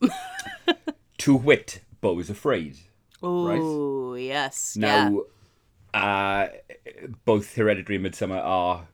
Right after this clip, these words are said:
Speaker 2: fucking just brilliant films, in my opinion, Hereditary being a masterpiece. Uh, so obviously I came to Beau is Afraid,
Speaker 1: <laughs>
Speaker 2: rubbing those hands together, ready to
Speaker 1: Yeah.
Speaker 2: eat, you know what I mean? Sitting down with my knife and
Speaker 1: <laughs>
Speaker 2: fork, banging it, "Other view, we go, here we go." Um,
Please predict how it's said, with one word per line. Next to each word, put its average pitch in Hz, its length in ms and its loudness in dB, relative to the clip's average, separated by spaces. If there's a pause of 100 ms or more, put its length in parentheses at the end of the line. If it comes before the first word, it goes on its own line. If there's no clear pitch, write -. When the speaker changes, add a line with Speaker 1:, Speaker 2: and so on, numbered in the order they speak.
(280)
Speaker 2:
fucking 95 520 -4 (1000)
just - 240 -6
brilliant 101 400 0
films, 92 260 -2
in 90 80 -6
my 90 80 -4
opinion, 90 320 -4
Hereditary 87 400 -4
being 85 160 -6
a 82 60 -6
masterpiece. 85 720 -10 (600)
Uh, 87 280 -4
so 98 340 2
obviously 107 420 2
I 90 60 2
came 92 280 0
to 98 80 -6
Beau 92 180 2
is 80 80 -6
Afraid, 107 500 0 (640)
Speaker 1:
<laughs> - 720 -12
Speaker 2:
rubbing 226 480 6
those 104 160 4
hands 110 260 4
together, 104 600 4
ready 110 240 4
to 117 80 0
Speaker 1:
Yeah. 113 100 4
Speaker 2:
eat, - 260 -6
you 101 120 -4
know 107 60 2
what 107 80 4
I - 20 2
mean? 110 180 4
Sitting 120 280 8
down 107 180 10
with 104 100 6
my 104 60 4
knife 101 240 2
and 104 120 -2
Speaker 1:
<laughs> - 0 -
Speaker 2:
fork, 101 400 0 (200)
banging 107 260 2
it, 107 40 2
"Other 107 180 2
view, 104 260 0
we 104 80 0
go, 98 140 0
here 101 160 0
we 98 60 -2
go." 101 200 2 (460)
Um, 101 440 0